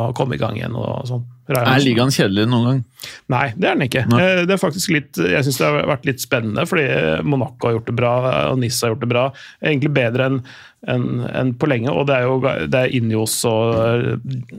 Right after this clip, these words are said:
Speaker 1: Sir Jim Radcliffe og sånne ting. Det begynte å liksom få litt orden på det, pre-, prestere litt over tid, og så er det jo vår, vår venn, eh, Farioli som trener det
Speaker 2: Mm.
Speaker 1: også, så det er litt spennende å, å se. En, kanskje en av de mest spennende unge trenerne i Europa.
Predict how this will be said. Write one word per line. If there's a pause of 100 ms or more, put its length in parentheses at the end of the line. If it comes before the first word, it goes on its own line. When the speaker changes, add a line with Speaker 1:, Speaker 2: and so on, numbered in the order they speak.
(240)
Speaker 1:
Sir
Jim
Radcliffe
og
sånne
ting.
Det
begynte
å
liksom
få
litt
orden
på
det, (640)
pre-,
prestere
litt
over
tid,
og
så
er
det
jo (140)
vår, (240)
vår
venn,
eh,
Farioli
som
trener
det
Speaker 2:
Mm.
Speaker 1:
også,
så
det
er
litt
spennende
å,
å
se.
En, (160)
kanskje
en
av
de
mest
spennende
unge
trenerne (100)
i
Europa.